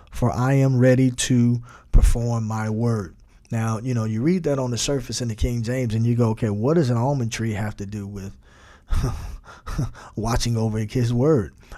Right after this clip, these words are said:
Well, the Amplified says, "Moreover, the word of the Lord came to me, saying, 'Jeremiah, what do you see?' And I said, 'I see a branch or shoot of an almond tree, the emblem of alertness and activity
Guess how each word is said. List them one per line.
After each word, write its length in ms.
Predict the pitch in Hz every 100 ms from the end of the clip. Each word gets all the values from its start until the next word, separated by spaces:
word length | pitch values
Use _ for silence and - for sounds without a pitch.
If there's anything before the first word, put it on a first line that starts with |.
| -
Well, 280 | 113 120 - - -
the 120 | 110
Amplified 680 | 127 139 117 104 98 113 - _ _ _ _ _
says, 560 | - - 101 107 160 - _ - -
"Moreover, 680 | 113 123 117 120 151 127 123
the 120 | 120
word 240 | 104 110
of 80 | 117
the 80 | 107
Lord 320 | 107 110 110
came 300 | - 117 110
to 100 | 107
me, 140 | 113 120
saying, 420 | - 107 113 120
'Jeremiah, 580 | 107 117 117 110 113 123
what 180 | 107
do 60 | 107
you 140 | 120
see?' 340 | 151 - - 127 - - - - _ -
And 120 | 110
I 120 | 113
said, 340 | 143 - 107 110
'I 260 | - 135
see 220 | 170 - 127
a 80 |
branch 500 | 104 110 120 147 165 -
or 300 | - 117 117
shoot 400 | 110 - 185 180 -
of 160 | 127
an 60 | 123
almond 420 | 131 165 160 110
tree, 400 | - 110 104 131 - - - -
the 200 | 123 120 -
emblem 680 | 185 214 185 117 110 170 196 - - _ _
of 200 | 135 120 -
alertness 760 | 123 123 151 - - 151 165 -
and 160 | 127 127
activity 800 | 123 - - 214 110 69 71